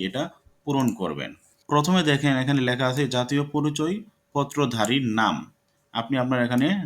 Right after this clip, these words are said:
নামটা দিয়ে দিবেন। তারপর আপনার এনআরডি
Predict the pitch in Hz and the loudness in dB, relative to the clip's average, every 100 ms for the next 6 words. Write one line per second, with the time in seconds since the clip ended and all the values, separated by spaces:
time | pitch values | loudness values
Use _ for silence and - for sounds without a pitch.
0 | 113 117 120 117 101 92 78 76 62 50 | -2 2 4 4 2 0 -2 -4 -8 -10
1 | - _ _ - _ _ _ - 127 135 | -18 _ _ -20 _ _ _ 0 0 2
2 | 143 - 110 - 127 151 - _ _ _ | 0 0 0 0 0 0 -2 _ _ _
3 | _ - 131 139 135 139 | _ -4 0 2 0 0